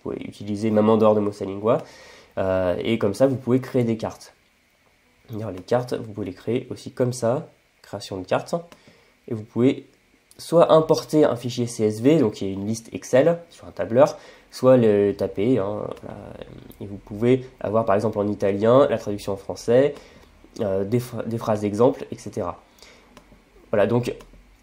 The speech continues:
je vous laisse découvrir tout ça. Euh, Mosa Lingua, c'est vraiment très, très puissant parce que ça va prendre l'application,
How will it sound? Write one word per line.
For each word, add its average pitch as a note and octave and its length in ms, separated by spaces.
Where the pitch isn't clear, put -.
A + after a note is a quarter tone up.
je B2+ 80
vous C3+ 80
laisse E3+ 140
découvrir E3+ 360
tout D3+ 140
ça. D#3+ 380
Euh, G#2+ 280
Mosa B2 280
Lingua, B2 320
c'est B2+ 160
vraiment B2 480
très, C3+ 260
très B2 200
puissant D3+ 380
parce G#2+ 240
que A2 180
ça - 160
va B2 120
prendre D#3+ 340
l'application, C3 800